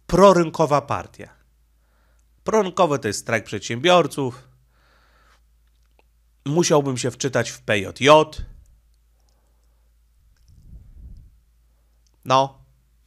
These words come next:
na pewno nie Kung Funia. Z partii tych, mm, z partii tych, yy, sejmowych aktualnie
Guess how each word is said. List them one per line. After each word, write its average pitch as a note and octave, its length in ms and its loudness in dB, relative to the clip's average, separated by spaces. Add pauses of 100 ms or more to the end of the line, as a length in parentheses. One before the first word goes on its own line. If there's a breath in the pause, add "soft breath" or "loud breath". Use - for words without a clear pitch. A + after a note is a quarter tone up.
na A#2+ 140 -6
pewno C3 240 -6
nie C#3 120 -8
Kung G#3+ 240 -6
Funia. - 320 -14 (1500)
Z - 140 -16
partii E3 500 -2
tych, D#3 400 -4 (800)
mm, B2+ 800 -8
z - 80 -8
partii D#3+ 420 -2
tych, D3 360 -4
yy, B2+ 880 -4
sejmowych E3 600 2
aktualnie C#3+ 600 -2